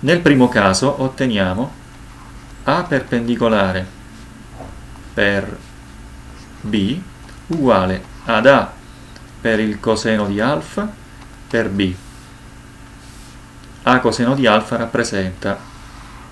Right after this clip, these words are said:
A perpendicolare. Invece il prodotto di A per B perpendicolare è uguale ad A per B per il coseno di alfa. Anche qui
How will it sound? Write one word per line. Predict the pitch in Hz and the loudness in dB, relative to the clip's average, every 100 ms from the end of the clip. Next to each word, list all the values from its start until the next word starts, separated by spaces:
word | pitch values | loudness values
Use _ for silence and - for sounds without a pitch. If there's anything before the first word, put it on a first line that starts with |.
| - - - | -20 -18 -8
A | 104 | -6
perpendicolare. | 92 101 - 95 95 95 92 - - - - - - - - - - - - - - - - - - - - - - - | -4 -6 -6 -4 -4 -4 -6 -8 -12 -16 -20 -20 -20 -20 -20 -20 -20 -20 -20 -20 -18 -18 -18 -18 -18 -18 -18 -20 -18 -2
Invece | 143 139 113 - 95 - | 2 6 6 4 -2 -4
il | 123 | -6
prodotto | - 113 135 175 - | 2 4 6 4 2
di | 117 110 | 0 2
A | 95 95 - - - | 2 0 -6 -18 -14
per | - 98 | -4 -4
B | 95 123 | 0 0
perpendicolare | 120 98 101 98 104 98 92 90 110 - - - | 0 -2 -2 -2 -2 -2 -2 -2 -4 -6 -10 -4
è | 151 | -2
uguale | 127 92 92 95 - - - - - - - | 2 2 0 -4 -10 -18 -18 -18 -18 -12 0
ad | 110 110 | 2 4
A | 98 107 - - - - - - - | 4 2 -2 -12 -16 -16 -16 -18 -2
per | 151 165 | 2 2
B | 147 101 95 107 - - - - - - - | 0 0 0 -2 -8 -18 -18 -16 -16 -16 -10
per | 131 | -4
il | 131 131 | -4 -2
coseno | 151 139 104 104 | -2 0 0 0
di | 104 | -2
alfa. | 90 90 - 101 - - - - - | -2 -4 -6 -8 -8 -16 -20 -18 -4
Anche | - 110 170 170 | -2 0 -2 -6
qui | 107 | -6